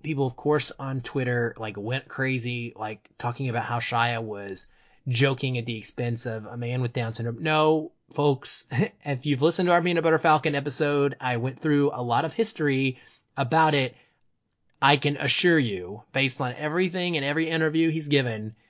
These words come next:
and everything anybody knows, that what Shia was probably doing was trying to diffuse and make it a lot more comfortable for Zach, because they are very good close friends.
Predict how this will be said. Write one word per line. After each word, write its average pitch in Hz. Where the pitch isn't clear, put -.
and 120
everything 175
anybody 175
knows, 117
that 117
what -
Shia 165
was 147
probably 165
doing 180
was 139
trying 143
to 131
diffuse 127
and 131
make 143
it 143
a 131
lot 127
more 180
comfortable 151
for 120
Zach, 101
because 131
they 147
are 127
very 135
good 123
close 120
friends. 101